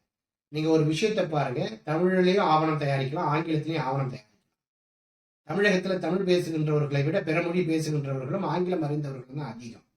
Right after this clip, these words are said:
ஆனா, இணையதளம் சாஃப்ட்வேர் இருக்கு இல்லையா, டி என் ரெஜினெட் டாட் நெட், அதுல தமிழ்ல மட்டும்தான் நீங்க ஆன்லைன் டாக்குமெண்ட் இன்புட் அடிக்க முடியும், இண்டெக்ஸ்.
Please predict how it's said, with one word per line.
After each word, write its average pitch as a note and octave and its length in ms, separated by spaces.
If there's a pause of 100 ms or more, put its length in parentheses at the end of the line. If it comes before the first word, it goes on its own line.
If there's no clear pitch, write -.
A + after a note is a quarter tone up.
(520)
ஆனா, F3+ 320
இணையதளம் E3 720
சாஃப்ட்வேர் D#3 440
இருக்கு C3+ 260
இல்லையா, D#3+ 240
டி D#3 120
என் C#3+ 180
ரெஜினெட் C3+ 420
டாட் C#3+ 260
நெட், C3+ 340 (500)
அதுல C#3+ 340
தமிழ்ல F#3 320
மட்டும்தான் E3 480
நீங்க D3 240
ஆன்லைன் D#3 500
டாக்குமெண்ட் C#3 380
இன்புட் C#3+ 420
அடிக்க C3+ 240
முடியும், A2+ 400
இண்டெக்ஸ். - 400